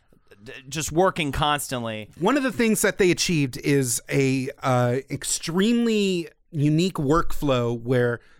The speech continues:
Speaker 2: the environmental designers, the, uh, level designers, the quest designers, the animators, the cinematic, uh, directors, the voice directors are all, like,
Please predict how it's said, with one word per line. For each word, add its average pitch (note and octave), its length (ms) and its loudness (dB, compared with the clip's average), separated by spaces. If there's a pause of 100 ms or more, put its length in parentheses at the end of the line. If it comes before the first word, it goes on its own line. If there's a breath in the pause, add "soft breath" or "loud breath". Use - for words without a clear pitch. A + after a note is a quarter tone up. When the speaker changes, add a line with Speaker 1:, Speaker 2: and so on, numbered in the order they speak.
Speaker 2:
the C#3 120 2
environmental G3+ 720 2
designers, F3+ 760 0
the, C#3 420 0
uh, A#2+ 320 2
level G3+ 360 2
designers, F#3 540 0
the - 80 -6
quest - 400 0
designers, F3+ 640 0 (220 soft breath)
the C#3 200 -6
animators, G3+ 680 2
the B2+ 60 -4
cinematic, F#3 840 -2 (100)
uh, F3+ 200 2
directors, F#3 720 0 (240)
the B2 240 -4
voice D#3 500 0
directors A#3+ 640 0 (300 soft breath)
are F#3 140 0
all, A#3+ 320 2
like, A3 240 -2